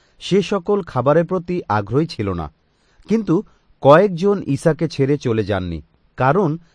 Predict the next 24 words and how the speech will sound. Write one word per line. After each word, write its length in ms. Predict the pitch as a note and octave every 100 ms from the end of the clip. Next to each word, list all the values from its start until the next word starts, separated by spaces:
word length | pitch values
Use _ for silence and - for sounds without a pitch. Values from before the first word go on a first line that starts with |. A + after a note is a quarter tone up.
| _ -
তারা 320 | C#3+ F3 G#3+
তাদের 420 | F3 D#3+ D#3 C3+
দিল 260 | B2+ D3+ D3+
দিয়ে 340 | D3+ D#3 D#3 B2
ঈমান 320 | A#2 D#3 F3
এনেছিল 480 | C3 G#2+ - F#2 D#2+ _ _ -
যে 360 | G#2 D3 F3 D#3 - _ _ D3+
ঈসাই 420 | E3 F#3+ G#3+ A3
সেই 280 | - D3+ D3 -
পাক 320 | C3+ F3+ -
নাজাতদাতা, 720 | B2+ A2 D3 D3+ E3 E3 B2 - _ _
যিনি 380 | G#2 C3+ F#3 G#3 -
আল্লাহর 380 | B2 D3 F3+ F3+
নিকট 340 | C#3+ C3 D3+ -
থেকে 280 | C#3+ F3 D3
এসেছেন 520 | A2 - B2 - F2+ - _ _
এবং 320 | D#3 G3 D#3+ F#3+ _ _ _
তিনি 360 | D#3+ F3+ A3+ A3+
অনন্ত 400 | B2+ C3+ E3 E3
জীবন 420 | E3+ C3+ C#3 D#3+ C3
দান 220 | A2+ A2+
করতে 280 | A2+ - E3+
পারেন। 340 | G#2+ F2 D2 - _ _ _ _ _ _ _ _ _ _ _
আজ 300 | C#3 G3 F3